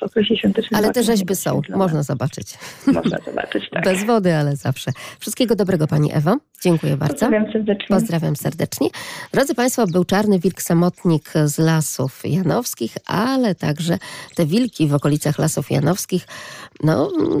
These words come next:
Speaker 2: zaczęły polować w bardzo umiejętny sposób.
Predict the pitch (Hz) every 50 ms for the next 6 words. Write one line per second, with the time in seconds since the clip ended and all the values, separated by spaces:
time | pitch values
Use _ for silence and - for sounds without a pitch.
0 | - - - 262 - - 214 220 233 135 143 147 143 139 131 123 - 196 - -
1 | - 180 175 170 180 202 226 240 233 220 - - - 214 185 170 160 196 202 202
2 | - 208 - - 202 202 196 190 180 180 208 233 240 - - - 147 147 147 -
3 | - - 156 147 151 - - - 185 240